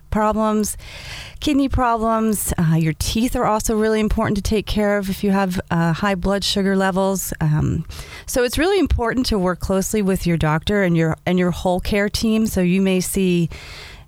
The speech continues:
you know, you may see your primary care physician, you may see an eye doctor, you may see a foot doctor, a cardiologist. Hopefully you see a registered dietitian to <laughs> help you with your nutrition education,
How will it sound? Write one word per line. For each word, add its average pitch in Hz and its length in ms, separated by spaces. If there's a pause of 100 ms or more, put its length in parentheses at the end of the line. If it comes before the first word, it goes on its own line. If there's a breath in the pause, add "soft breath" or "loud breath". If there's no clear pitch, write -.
you 185 80
know, 170 100
you 160 160
may 175 140
see 185 180
your 180 140
primary 240 460
care 233 240
physician, 226 600
you 180 120
may 165 160
see 165 240
an 175 80
eye 240 180
doctor, 190 400
you 170 140
may 170 120
see 170 340
a 156 100
foot - 260
doctor, 180 400
a 156 60
cardiologist. 196 840
Hopefully 277 360
you 220 80
see 202 180
a 175 60
registered 165 420
dietitian 262 800
to 240 100
<laughs> 214 240
help 170 200
you 175 100
with 170 220
your 156 120
nutrition 277 460
education, 220 880